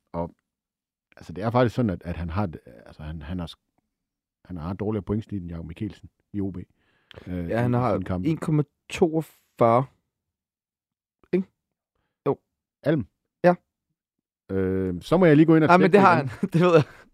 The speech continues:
Speaker 2: Det er, det skulle være på de sidste toogfyrre kampe, så er pointgennemsnit på en komma toogfyrre under Andreas Alm.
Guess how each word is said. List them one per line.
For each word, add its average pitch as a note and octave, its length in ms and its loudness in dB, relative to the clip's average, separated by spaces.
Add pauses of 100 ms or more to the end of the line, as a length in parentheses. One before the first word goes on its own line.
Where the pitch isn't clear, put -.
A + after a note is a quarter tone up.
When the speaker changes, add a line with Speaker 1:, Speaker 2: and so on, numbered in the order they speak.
Speaker 2:
Det C#3 80 2
er, C#3+ 140 8
det - 560 -6
skulle D3 140 -2
være C#3+ 140 6
på D#3 140 6
de D3+ 80 2
sidste E3 180 -2
toogfyrre C#3+ 260 4
kampe, B2+ 200 2
så C3 60 4
er B2 40 4
pointgennemsnit A#2+ 480 2
på B2 140 0
en A#2+ 120 0
komma G#2 180 -2
toogfyrre - 360 -2
under D#2 160 -2
Andreas D2+ 240 -8
Alm. - 120 -12